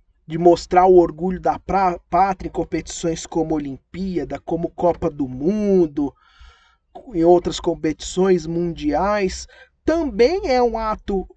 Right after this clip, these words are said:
vamos dizer, ligado à política, né? O patriotismo, né? É um, uma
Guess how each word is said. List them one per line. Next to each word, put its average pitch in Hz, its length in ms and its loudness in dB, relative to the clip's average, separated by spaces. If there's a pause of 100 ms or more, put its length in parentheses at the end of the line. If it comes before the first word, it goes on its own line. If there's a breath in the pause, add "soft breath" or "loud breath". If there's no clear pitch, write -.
(120)
vamos 185 300 2
dizer, 160 360 -2
ligado 233 680 -4
à 285 60 -6
política, 170 960 -10
né? 147 180 -2
O 160 60 2
patriotismo, 160 1400 -2
né? 147 180 -8 (460)
É 214 240 -2
um, 196 400 -4
uma 170 360 0